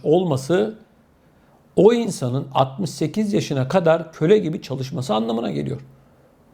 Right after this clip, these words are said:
Altmış sekiz diyoruz arkadaşlar. Değerli büyüklerimiz beni izliyor. Lütfen bu konuyla ilgili yorumlarınızı yazın bu videonun altına. Siz ne düşünüyorsunuz? Bu sosyal yardımlar,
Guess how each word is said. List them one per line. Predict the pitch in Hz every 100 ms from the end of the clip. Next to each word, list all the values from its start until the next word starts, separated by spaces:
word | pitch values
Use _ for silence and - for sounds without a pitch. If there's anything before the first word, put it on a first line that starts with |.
| _ _ -
Altmış | 131 - 180
sekiz | - 175 208 247
diyoruz | 226 170
arkadaşlar. | 147 127 165 202 208 175 131 - - _ _ _ _ _ _ _ _ _ _ _ _ _ _ -
Değerli | 143 165 190
büyüklerimiz | 180 185 180 185 180 165
beni | 180
izliyor. | 190 185 175 202 156
Lütfen | 190 - 180 165
bu |
konuyla | 180 190 180 180
ilgili | 175 185
yorumlarınızı | 165 165 175 180 180 180
yazın | 175 185 185
bu | 160
videonun | 151 135 127
altına. | 123 107 147 123 - - - _ _ _ _ _
Siz | - 196
ne | 185 214
düşünüyorsunuz? | - 202 156 - 160 - - _ _ _ -
Bu |
sosyal | 160 185 160 190 180
yardımlar, | 175 175 170 175 160